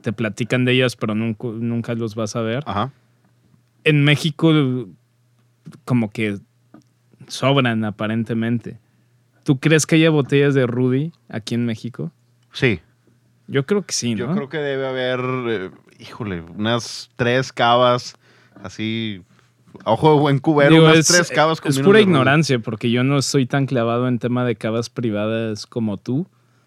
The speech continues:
Speaker 1: pero, y obviamente entiendo que hay empresas súper fuertes que traían mucho vino muy, muy caro y muy prestigioso.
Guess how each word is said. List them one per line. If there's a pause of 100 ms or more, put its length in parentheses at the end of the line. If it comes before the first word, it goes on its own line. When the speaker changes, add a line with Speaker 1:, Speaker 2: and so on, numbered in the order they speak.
(200)
Speaker 1:
pero, (640)
y
obviamente
entiendo
que (200)
hay
empresas
súper
fuertes
que
traían
mucho
vino
muy, (220)
muy
caro
y
muy
prestigioso.